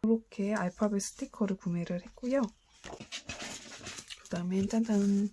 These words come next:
이번엔 숫자 스티커 세트입니다. 다양한 색-, 색깔들이 있는 걸로 구매를 했어요. 마찬가지로 이것도 배경지 하나 제거를 해볼게요. 이런 구성으로 되어 있고요.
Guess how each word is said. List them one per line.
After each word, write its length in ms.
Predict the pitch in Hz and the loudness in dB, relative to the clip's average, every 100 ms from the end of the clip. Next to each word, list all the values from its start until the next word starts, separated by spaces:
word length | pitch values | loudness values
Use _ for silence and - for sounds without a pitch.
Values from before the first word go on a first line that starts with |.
| 226 | 2
이번엔 380 | 196 185 202 | 4 6 4
숫자 380 | 196 285 - 302 | 2 -4 -2 0
스티커 500 | 285 - - 320 - | 0 -4 -6 -4 -2
세트입니다. 760 | 233 208 - - 247 208 - - 220 | -2 -2 -4 0 6 6 4 -6 -4
다양한 460 | 175 180 202 214 220 | 0 4 6 6 4
색-, 140 | 226 | 2
색깔들이 480 | - - 233 214 196 | 0 2 4 4 4
있는 220 | 175 175 | 0 0
걸로 240 | 170 165 | 0 -2
구매를 460 | 160 - 170 170 170 | -2 -2 0 0 -2
했어요. 680 | 226 226 226 202 190 214 202 | -4 0 2 4 6 6 6
마찬가지로 720 | 190 190 262 240 196 - 208 | 2 -2 0 0 0 0 2
이것도 340 | 180 180 190 190 | 2 0 -2 -2
배경지 460 | - 180 196 190 | 0 4 4 6
하나 180 | 196 190 | 4 2
제거를 520 | 180 175 - 175 175 | 0 -4 -4 -2 0
해볼게요. 520 | 220 277 269 - - - - - - - - - - - - - - - - - - - - - - - - - _ | -2 -4 -6 -8 -8 -10 -20 -6 -6 -6 -12 -10 -6 -6 -6 -8 -10 -10 -12 -10 -8 -6 -6 -8 -14 -16 -16 -18 _
이런 360 | 220 202 226 220 | 0 2 4 4
구성으로 520 | 226 202 196 190 190 | 2 2 4 4 0
되어 260 | 185 175 175 | -2 -2 -2
있고요. 520 | 180 - 208 254 233 | -4 -4 2 2 2